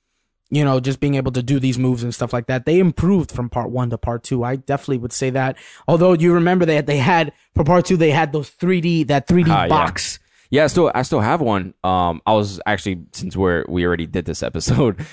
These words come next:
Speaker 2: <laughs> and we were talking about the same things last week, uh, I just found it and I forgot to bring it, but I was gonna bring it and wear it,
Speaker 1: <laughs>
Speaker 2: um,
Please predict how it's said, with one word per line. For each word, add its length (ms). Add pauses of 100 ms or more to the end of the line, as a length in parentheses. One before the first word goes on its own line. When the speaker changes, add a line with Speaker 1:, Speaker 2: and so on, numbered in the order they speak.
Speaker 2:
<laughs> 160
and 100
we 40
were 100
talking 200
about 180
the 40
same 320
things 300
last 260
week, 320
uh, 60
I 320
just 280
found 280
it 240 (120)
and 140
I 220
forgot 400
to 80
bring 240
it, 180 (140)
but 100
I 80
was 140
gonna 160
bring 180
it 40
and 120
wear 240
it, 180 (260)
Speaker 1:
<laughs> 260
Speaker 2:
um, 400